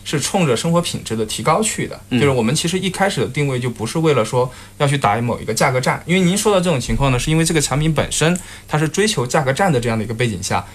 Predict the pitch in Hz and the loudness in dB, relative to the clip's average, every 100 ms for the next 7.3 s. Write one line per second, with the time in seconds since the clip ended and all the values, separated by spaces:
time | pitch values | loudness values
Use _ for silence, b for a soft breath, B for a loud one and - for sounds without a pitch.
0 | B 117 135 135 127 98 101 101 107 90 | B 0 2 4 2 0 -6 -8 -8 -10
1 | - 135 135 160 175 160 143 123 117 135 | -8 -2 0 2 0 2 2 2 -2 -2
2 | 131 107 - B B 120 127 127 110 113 | 0 -2 -8 B B -2 0 0 0 0
3 | 117 127 123 107 113 - 120 127 123 98 | 0 2 0 0 -4 -2 -2 -2 0 0
4 | 90 117 135 113 107 104 101 - 107 - | 0 0 2 2 0 -2 -4 -4 -6 -6
5 | - B B 151 117 98 110 113 120 120 | -12 B B 2 2 0 -4 -4 -2 -2
6 | 90 67 117 147 - 156 160 208 165 151 | -2 0 2 4 2 0 2 2 4 2
7 | 139 139 120 | 2 0 -2